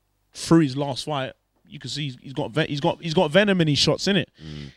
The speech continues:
Speaker 1: He's got venom in his shots. Like, like I s-, like, like, all I can say, he's doing his thing, innit? He's
Speaker 2: Mm.
Speaker 1: doing his thing.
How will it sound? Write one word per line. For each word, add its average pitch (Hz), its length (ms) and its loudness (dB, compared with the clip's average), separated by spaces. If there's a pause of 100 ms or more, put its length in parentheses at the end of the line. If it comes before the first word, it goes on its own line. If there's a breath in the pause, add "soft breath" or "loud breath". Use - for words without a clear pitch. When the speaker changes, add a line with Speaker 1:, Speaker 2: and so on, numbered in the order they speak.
(120)
Speaker 1:
He's 135 100 -10
got 131 160 -4
venom 165 220 0
in 139 80 0
his 123 100 -2
shots. 131 180 -6
Like, 135 160 -4
like - 160 -4
I 151 60 -4
s-, - 160 -8
like, - 220 -8 (120)
like, - 200 -12
all 165 180 2
I - 20 4
can 139 140 -2
say, 156 400 4 (1400)
he's 143 220 -4
doing 156 180 4
his 131 160 -2
thing, 180 180 -2
innit? 165 240 -4
He's 120 140 -8
Speaker 2:
Mm. - 20 -8
Speaker 1:
doing 131 160 -2
his 113 160 -6
thing. 135 320 -8